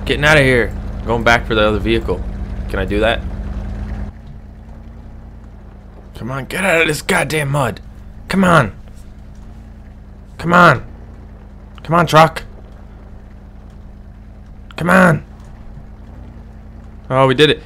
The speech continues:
Yeah, we did it. Hey, different vehicle. Okay.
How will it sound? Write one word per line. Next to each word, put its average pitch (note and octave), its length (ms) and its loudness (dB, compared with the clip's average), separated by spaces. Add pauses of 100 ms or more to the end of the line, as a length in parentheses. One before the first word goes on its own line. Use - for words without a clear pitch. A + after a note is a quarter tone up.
(100)
Yeah, C#3 400 10
we A#2+ 80 2
did G2+ 160 2
it. - 80 -8 (1800)
Hey, F3+ 400 8
different D#3 240 4
vehicle. G#2+ 400 4 (500)
Okay. G#2 360 4